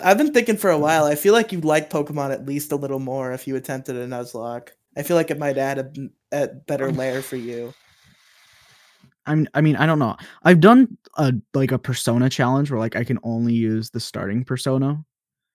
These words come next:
Speaker 2: Uh, it wasn't fun, but it was an interesting experience.
Speaker 1: I assume you're aware of the actual Nuzlocke rules based on, uh,
Speaker 2: Yeah, yeah, yeah, yeah, I know.
Speaker 1: editing
Speaker 2: I'm
Speaker 1: my
Speaker 2: not,
Speaker 1: videos, yeah.
Speaker 2: yeah, I,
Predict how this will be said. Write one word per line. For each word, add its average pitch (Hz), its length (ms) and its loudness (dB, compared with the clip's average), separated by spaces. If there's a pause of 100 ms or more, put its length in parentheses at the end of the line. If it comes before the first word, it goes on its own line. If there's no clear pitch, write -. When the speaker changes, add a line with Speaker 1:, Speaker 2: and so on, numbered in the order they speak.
(480)
Speaker 2:
Uh, 101 360 -2 (140)
it 156 80 4
wasn't 165 360 6
fun, 117 340 0 (600)
but 120 320 0
it 135 80 0
was 151 260 4
an 131 120 4
interesting 113 500 0
experience. 101 640 -4 (1120)
Speaker 1:
I 170 80 4
assume 240 340 4
you're 196 140 6
aware 160 400 4
of 143 140 -2
the 143 120 -2
actual 147 380 -4
Nuzlocke 139 520 -4
rules 135 320 -4
based 135 400 -6
on, 127 280 -6
uh, 127 100 -6
Speaker 2:
Yeah, 170 160 10
yeah, 135 220 8
yeah, 110 400 0
yeah, 113 180 0
I 113 40 0
know. 151 60 6
Speaker 1:
editing 151 300 2
Speaker 2:
I'm 135 80 -2
Speaker 1:
my 143 140 0
Speaker 2:
not, 139 80 -6
Speaker 1:
videos, 120 560 -10
yeah. 127 320 -6
Speaker 2:
yeah, 135 200 2
I, 170 140 2